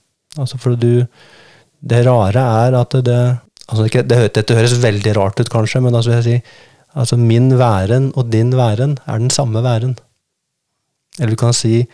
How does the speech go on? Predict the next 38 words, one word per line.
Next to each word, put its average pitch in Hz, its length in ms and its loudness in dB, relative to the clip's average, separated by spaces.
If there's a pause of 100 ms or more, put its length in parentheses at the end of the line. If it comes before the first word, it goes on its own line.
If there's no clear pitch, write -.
(180)
livet 107 560 0
i 139 80 4
meg 131 400 0
og 131 140 0
livet 110 420 -2
i 123 60 -4
deg 123 340 -2
er 139 160 -2
det 117 80 0
samme 110 240 -4
livet. 107 320 -4 (1600)
Så - 140 -6
hvis 117 100 0
jeg 131 140 2
ser 113 180 2
på - 80 -4
meg 123 160 2
selv 117 160 0
som 120 160 -2
kropp, - 400 -2 (720)
så - 80 -8
vil 113 140 0
jeg 117 100 0
se 120 120 0
deg 98 200 -2
som 110 160 -6
en 107 80 -6
kropp. - 300 -8 (260)
Og 117 80 -4
mellom 117 240 0
to 127 160 0
kropper 135 400 -2
så 127 140 0
er - 20 0
det 110 80 -2
avstand. 101 400 -6 (1120)
Sinnet 117 400 2
mitt 165 180 0